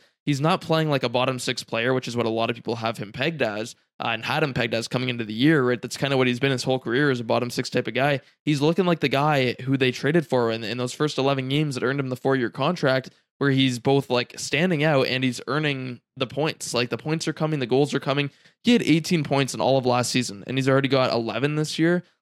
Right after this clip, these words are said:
Like, that's insane. <laughs> So he's got the production and he's looking really good offensively. But, like, the one goal that really stood out to me was that, uh, that Chychrun goal against Toronto, where they shot it in and Joseph just burst by the defenseman with his speed. And it was one of those plays where they, like, fired it, would have been icing.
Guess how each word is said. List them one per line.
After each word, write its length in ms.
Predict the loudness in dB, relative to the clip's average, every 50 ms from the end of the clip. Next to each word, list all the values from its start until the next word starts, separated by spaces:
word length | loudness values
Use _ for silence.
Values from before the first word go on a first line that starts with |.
| _
Like, 140 | -4 -2 0
that's 240 | 0 0 0 -2 -4
insane. 720 | -6 -6 -6 -4 -6 -4 -2 -2 -2 -2 -2 -6 -10 -12
<laughs> 20 | -8
So 440 | -2 0 2 4 4 4 4 2 0 -4 -20 -8 _
he's 140 | -4 -2 0
got 180 | 0 0 2 2
the 80 | 0
production 480 | 0 2 2 2 0 0 -2 -2 -2 -2
and 100 | -2 -4
he's 120 | -4 -4
looking 280 | -4 -4 -4 -4 -4 0
really 160 | 2 2 2
good 340 | 4 4 2 2 2 -2 -4 -2
offensively. 640 | -2 -2 0 0 -2 -2 -2 -2 -2 0 0 2 2
But, 140 | 2 0
like, 240 | 0 0 0 -2 -4 _ _ _ _ 0
the 60 | 2
one 200 | 2 4 4 4
goal 160 | 4 4 4
that 140 | 4 2 2
really 180 | 2 2 2 2
stood 220 | 0 0 0 0
out 160 | 0 0 -2
to 80 | -4 -6
me 240 | -6 -6 -6 -6 -8 _ _ _ _ _ _ _ _ _ _ _ _ -4
was 200 | -2 -2 0 0
that, 300 | 0 -2 -2 -2 -2 -2
uh, 140 | -2 0 0
that 180 | 0 -2 -2
Chychrun 360 | -2 -4 -4 -4 -2 -4 -2 2
goal 340 | 2 4 4 4 2 2
against 420 | 0 -2 -4 -6 -6 -6 -8 -10 -10
Toronto, 560 | -8 -6 -4 -4 -4 -2 -2 0 0 -2 -2 -6 _ _ _ _ _
where 460 | 0 2 4 4 4 4 2 2 0 -2 _ _ _ -6
they 160 | -4 -2 -2
shot 320 | -2 -2 0 2 2 2 2
it 80 | 2
in 160 | 0 0 -2
and 120 | -4 -6 -6
Joseph 300 | -6 -6 -4 -4 -6 -8
just 240 | -6 -8 -10 -6 -4
burst 300 | -2 -2 -2 -2 -2 -4
by 100 | -4 -2
the 120 | -4 -6
defenseman 440 | -8 -6 -6 -6 -6 -8 -12 -14 -14
with 120 | -14 -12
his 120 | -12 -12 -12
speed. 320 | -8 -6 -4 -2 -2 -2
And 80 | -4 -4
it 60 | -6
was 100 | -8 -6
one 120 | -4 -2
of 40 | -2
those 140 | -4 -4 -4
plays 280 | -4 -2 -2 -2 -2
where 100 | -4 -6
they, 120 | -4 -4 -4
like, 220 | -4 -6 -6 -6
fired 340 | _ -4 -2 0 0 0 0
it, 60 | 0
would 220 | 0 -2 -2 -2 -2
have 60 | -2
been 100 | -2 -2
icing. 460 | -2 -4 -4 -4 -4 -4 -4 -6